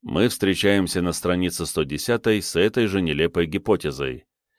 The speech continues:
Если бы заработная плата испытала общее повышение, то возросла бы цена всех вещей. Кроме того,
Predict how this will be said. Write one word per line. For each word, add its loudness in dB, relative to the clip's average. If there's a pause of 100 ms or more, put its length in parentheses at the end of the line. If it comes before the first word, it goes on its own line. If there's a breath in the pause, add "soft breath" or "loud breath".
(140)
Если 2
бы 4
заработная 2
плата 0
испытала 0
общее -2
повышение, -2 (260)
то 2
возросла 2
бы 2
цена -2
всех -4
вещей. -6 (680)
Кроме -2
того, 2